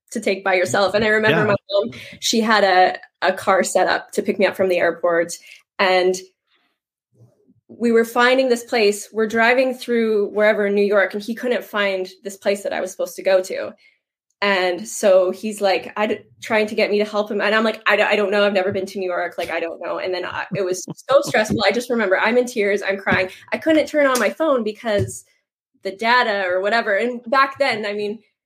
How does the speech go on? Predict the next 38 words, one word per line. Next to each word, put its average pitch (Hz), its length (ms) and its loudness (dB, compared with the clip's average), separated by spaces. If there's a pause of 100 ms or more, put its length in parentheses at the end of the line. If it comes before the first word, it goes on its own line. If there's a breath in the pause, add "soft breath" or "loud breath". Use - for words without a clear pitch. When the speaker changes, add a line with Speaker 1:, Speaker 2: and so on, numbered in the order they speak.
(300)
Speaker 2:
Yeah, 143 160 -4
Speaker 1:
I 143 40 -6
Speaker 2:
back, 165 200 2
way 165 160 2
back 170 240 2
in 151 40 0
the 143 80 -2
day. 139 200 0
Speaker 1:
Yeah, 135 100 2
way - 220 0
back - 260 -2
in 330 160 -2
the 277 140 4
day. 320 220 6
Speaker 2:
<laughs> 254 60 -2
Speaker 1:
Like, 254 140 0
it 262 100 0 (120)
wasn't 285 160 -12
just 254 200 -4
as, 254 140 -6 (220)
as 254 160 -2
simple 277 280 -2
as 247 220 -2 (280)
turning 254 340 2
on 233 160 -2
your 214 100 2
data. 220 440 2
Like, 196 300 -2
so 196 380 0 (180)
Speaker 2:
Mm-mm. 143 320 -8 (220)
Speaker 1:
that 214 80 -4
was, 202 100 -4
like, 220 140 -8
a 220 60 -12
stressful 214 420 -14
start 202 320 -14
of - 240 -10
the, 202 260 -10